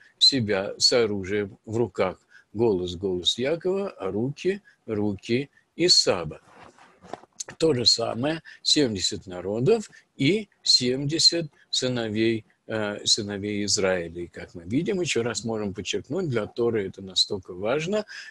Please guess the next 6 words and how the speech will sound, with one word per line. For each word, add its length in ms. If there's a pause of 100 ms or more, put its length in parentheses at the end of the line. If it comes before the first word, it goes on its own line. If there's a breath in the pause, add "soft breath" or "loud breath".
что, 480 (320 loud breath)
э, 360
в 120
одном 560 (100)
из, 540
э, 260